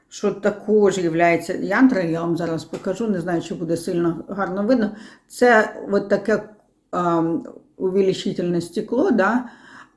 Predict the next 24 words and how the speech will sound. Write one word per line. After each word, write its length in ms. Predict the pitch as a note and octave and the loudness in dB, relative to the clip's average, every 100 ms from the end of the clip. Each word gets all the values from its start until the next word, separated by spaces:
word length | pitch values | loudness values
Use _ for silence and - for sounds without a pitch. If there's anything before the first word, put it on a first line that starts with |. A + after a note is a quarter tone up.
| - - | -16 -4
На 840 | F#3+ G3 G3+ G3+ G#3 A3+ A#3+ A#3+ | 0 4 6 6 8 6 6 4
черепашці 840 | A#3 A#3 G#3+ G3+ F3 C#3+ - - D#3+ | 2 4 4 4 2 0 -4 -8 -4
воно 280 | D3 D3+ | 0 0
стоїть, 460 | D#3 - F3+ D#3+ D#3 | 0 -2 -2 -2 -4
а 80 | E3 | -6
всередині 1000 | F3 - G#3+ G#3 C4+ A4 F4 G#3 F#3 E3+ | -6 0 2 4 4 6 6 6 4 0
там 280 | F3 F3+ F3+ | 0 0 0
також 680 | G3+ F#3 G#3+ F3 E3 E3 - _ _ - _ | -2 -2 0 2 2 0 -6 _ _ -20 _
є, 400 | F3 F#3 F3 E3 E3 - F#3+ | -4 0 4 4 0 -6 -2
а, 400 | D#3+ D#3+ D3+ D3+ D3+ | 2 2 2 2 0
так 160 | E3 F#3+ | -2 0
називаємо 640 | E3+ G3 F3 E3+ D#3+ D#3+ | 2 2 2 4 4 2
звізда 440 | D#3 E3 D3+ D3+ | 0 -2 2 4
Магендавіда, 600 | D3+ D3+ F3 E3 G#3+ A#3+ F3+ | 6 6 4 0 2 4 4
але 160 | E3+ | 4
вона 300 | D#3+ D#3+ D#3+ | 2 2 2
ж, 240 | D#3+ - F#3 | 0 -4 0
а, 320 | D#3 D3 D3 | 2 4 2
була 320 | D3+ D#3 D3 | 2 2 2
ще 180 | D3 E3+ | 0 -2
раніше 440 | F3 A#3+ F#4 - | 4 6 6 4
до 160 | A3 G3 | 2 0
цього, 360 | - F#3+ F3+ F3 | -2 -2 0 -2
бо, 400 | D#3 E3+ D#3+ | 0 0 0